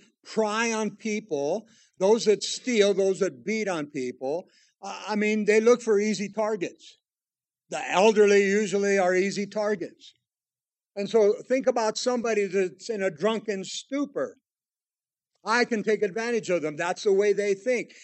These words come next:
And so they see Israel, and they say, "We can take advantage of them." But God's hand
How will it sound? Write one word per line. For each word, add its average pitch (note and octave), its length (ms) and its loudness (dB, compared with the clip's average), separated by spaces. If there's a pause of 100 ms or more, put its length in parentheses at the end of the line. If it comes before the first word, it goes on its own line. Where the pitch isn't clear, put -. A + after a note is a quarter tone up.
(120)
And G#3+ 140 -6
so B3 160 4
they B3+ 220 4
see C4+ 440 -2
Israel, D#3+ 840 -2 (320)
and G3 140 -6
they G3 120 2
say, G#3+ 240 2
"We G3+ 440 -2
can A3 180 -8
take G#3+ 260 -4
advantage G3+ 500 -4
of D#3+ 140 -2
them." C#3+ 200 -4 (640)
But D#3 240 -10
God's G3 420 -2
hand C3+ 640 -8